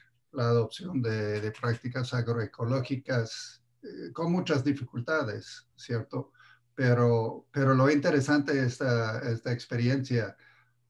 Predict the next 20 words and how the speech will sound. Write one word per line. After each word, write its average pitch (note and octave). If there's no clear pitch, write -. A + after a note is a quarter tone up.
para B2+
mí D3+
es, -
es, -
y C3
quiero D#3
saber C#3+
más, C#3+
que C#3
se C#3+
supone E3
que, C#3+
que -
en D3
gran D#3
parte D#3+
esos C3
son C3
productores, C3
ah, A#2